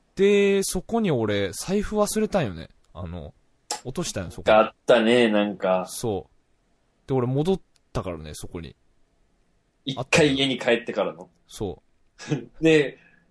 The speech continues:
Speaker 2: その、座ってだべってたとこに戻ったら、そこに落として置いてあった。
Speaker 1: うん、アホだよね、普通に。
Speaker 2: すごいね。<laughs> けど、なんかそんなこと言ってた記憶あるわ、
Speaker 1: あったなぁ、なんか。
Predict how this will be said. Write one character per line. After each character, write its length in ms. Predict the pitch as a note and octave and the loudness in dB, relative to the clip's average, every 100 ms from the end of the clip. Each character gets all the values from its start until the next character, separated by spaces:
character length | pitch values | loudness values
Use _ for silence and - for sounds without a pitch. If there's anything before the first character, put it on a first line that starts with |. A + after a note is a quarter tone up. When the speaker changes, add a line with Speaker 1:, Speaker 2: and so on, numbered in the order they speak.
| _ _ - | _ _ -10
Speaker 2:
そ 180 | C3+ | -4
の、 540 | C3 C3 B2 B2 B2 - | 0 2 4 4 2 -4
座 300 | - - C#3+ | -10 4 6
っ 100 | C3+ | 4
て 120 | C#3+ | 0
だ 140 | C3+ C3 | 2 2
べ 100 | D3 | 2
っ 40 | |
て 120 | C#3+ | -4
た 120 | C3+ C3 | -2 -2
と 80 | |
こ 80 | B2+ | 0
に 60 | B2+ | -4
戻 260 | B2 C#3+ | 0 0
っ 60 | D3+ | 2
た 140 | F3 | 2
ら、 80 | D3 | 2
そ 100 | B2 | 2
こ 80 | A#2+ | -2
に 60 | G#2 | -4
落 120 | G#2 | -4
と 120 | A#2+ | -4
し 120 | - | -6
て 160 | G2 F2+ | -8 -8
置 140 | F2+ G#2 | -6 -4
い 40 | |
て 80 | F#2+ | -4
あ 40 | |
っ 20 | |
た。 20 | F#2 | -6
Speaker 1:
う 40 | |
ん、 20 | |
ア 20 | |
ホ 160 | G2 F3 | -8 -6
だ 120 | D#3+ | -4
よ 100 | E2+ | -6
ね、 180 | D2+ - _ | -10 -18 _
普 120 | - | -18
通 240 | - F2 D#2 | -16 -14 -14
に。 160 | D2 _ _ _ | -16 _ _ _
Speaker 2:
す 320 | - - - _ | -20 -20 -20 _
ご 140 | A#2 | -10
い 40 | G3+ | -8
ね。 280 | - E2+ - - - - - F#4 G#4 - - | -8 -10 -14 -2 2 2 6 6 8 4 6
<laughs> 400 | G3 F3 D#3+ F3+ F3+ - - - C4 - - - - - A#3 | 4 6 4 4 0 -2 -10 2 2 2 0 -2 -2 -8 2
け 80 | D3+ | 4
ど、 60 | |
な 80 | D#3 | 4
ん 20 | |
か 60 | E3 | 2
そ 160 | D3 G3 | -2 -4
ん 60 | |
な 100 | G#3+ | -2
こ 100 | A3 | 0
と 60 | E3+ | 0
言 120 | B2+ | -2
っ 20 | |
て 120 | - | -4
た 140 | D3+ C3 | 0 0
記 180 | - B2 | 2 -2
憶 240 | A#2+ A#2+ | 0 2
あ 60 | G#2+ | 2
る 140 | A2+ | 2
わ、 120 | F#2 A#2 | -4 -6
Speaker 1:
あ 100 | F2 | -14
っ 60 | E2+ - | -18 -12
た 160 | F#2+ | -12
な 540 | D#2+ F2 B2+ D#3 E3+ F3+ | -10 -12 -12 -10 -10 -10
ぁ、 20 | |
な 140 | F3 | -10
ん 120 | C3 B2+ | -10 -12
か。 240 | - E2 | -16 -18